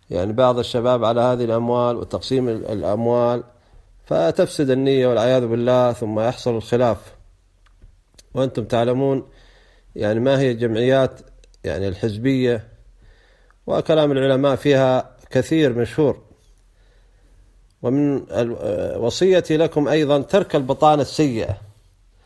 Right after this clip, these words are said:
لأن هناك بطانة صالحة وبطانة سيئة، فطالب العلم عليه أن يختار البطانة الصالحة الذي دا-، التي دائمًا تنصحه، ما تجامله، تنصحه، تقول له: "يا فلان أخطأت، يا فلان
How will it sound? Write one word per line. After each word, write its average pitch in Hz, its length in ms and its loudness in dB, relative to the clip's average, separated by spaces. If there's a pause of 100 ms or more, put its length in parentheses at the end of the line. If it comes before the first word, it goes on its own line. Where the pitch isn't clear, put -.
(640)
لأن 90 180 -8
هناك 147 380 -2
بطانة 135 400 2
صالحة 127 440 0
وبطانة 180 440 2
سيئة، 123 400 0
فطالب 160 460 2
العلم 147 280 -2
عليه 156 220 2
أن 143 60 -2
يختار 143 340 0
البطانة 151 600 0 (720)
الصالحة 147 840 4 (680)
الذي 139 340 -2
دا-، 147 360 2
التي 151 280 -2
دائمًا 190 540 2 (160)
تنصحه، 143 460 0 (760)
ما 156 140 4
تجامله، 170 560 2
تنصحه، 143 460 0
تقول 110 320 -4
له: 135 180 -2
"يا 135 80 0
فلان 156 300 0
أخطأت، 127 420 -2 (720)
يا 117 120 0
فلان 156 560 0